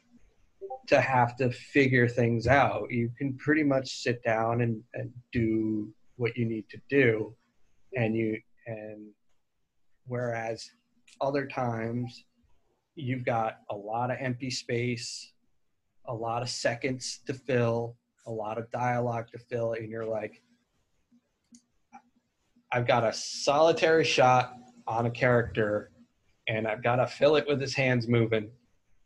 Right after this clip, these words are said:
and I can't do much else with him 'cause it's limited animation.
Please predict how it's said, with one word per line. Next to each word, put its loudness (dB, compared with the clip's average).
and -2
I -8
can't -8
do 0
much 0
else 0
with 0
him 4
'cause 2
it's -6
limited 4
animation. 2